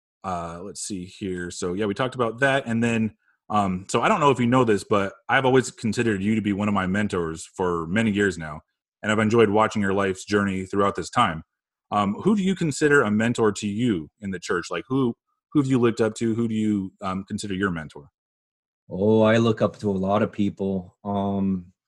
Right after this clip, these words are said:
Speaker 2: I would have to say, uh, Bob, um, Bob
Speaker 1: Bob
Speaker 2: Hedrick.
Speaker 1: Hedrick?
Speaker 2: Yeah, because he's probably one of the only ones that actually kidnapped me.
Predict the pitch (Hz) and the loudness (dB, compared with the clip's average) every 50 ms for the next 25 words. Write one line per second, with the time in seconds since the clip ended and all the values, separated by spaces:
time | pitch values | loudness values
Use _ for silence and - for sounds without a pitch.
0 | _ _ _ _ _ _ _ _ _ _ _ _ _ _ 101 104 107 113 110 101 | _ _ _ _ _ _ _ _ _ _ _ _ _ _ -2 0 0 2 2 2
1 | 107 107 104 101 - - 92 - - 104 98 101 101 101 101 101 98 98 90 90 | 2 0 0 0 -2 -10 -12 -8 -6 -4 -2 0 2 2 2 2 0 -2 -6 -10
2 | - _ _ _ _ _ _ _ _ _ _ _ _ _ _ _ _ _ _ _ | -18 _ _ _ _ _ _ _ _ _ _ _ _ _ _ _ _ _ _ _
3 | _ _ 101 95 90 87 92 92 95 95 95 101 120 117 110 98 95 _ _ _ | _ _ -8 -8 -6 -6 -6 -4 -4 -2 -2 -2 -4 -4 -10 -14 -18 _ _ _
4 | _ _ _ _ _ _ 98 95 92 92 92 92 92 92 90 87 90 _ _ _ | _ _ _ _ _ _ -12 -10 -8 -8 -8 -8 -8 -8 -10 -12 -16 _ _ _
5 | _ _ _ _ _ - - _ _ _ _ _ _ _ _ - 98 107 110 113 | _ _ _ _ _ -20 -20 _ _ _ _ _ _ _ _ -2 -2 0 0 2
6 | 107 101 87 101 101 104 104 - - _ _ _ _ _ _ _ _ _ _ _ | 0 2 2 2 0 0 0 -2 -6 _ _ _ _ _ _ _ _ _ _ _
7 | 117 120 123 117 117 107 117 - - 117 107 101 127 123 120 - - 127 131 135 | 2 4 4 4 4 4 2 0 2 0 0 0 -2 -6 -8 -4 -2 -2 0 0
8 | 135 127 131 127 120 117 117 117 107 107 107 120 120 107 104 107 104 104 104 95 | 2 0 2 0 2 0 0 0 0 0 0 0 0 0 0 0 -2 -2 -2 -2
9 | 98 98 101 - - 107 92 92 - 104 98 104 110 113 113 113 127 131 131 127 | -2 -2 -2 -4 -4 -6 -6 -4 -6 -6 -4 -4 -4 -4 -4 -6 -8 -8 -10 -10
10 | 120 | -12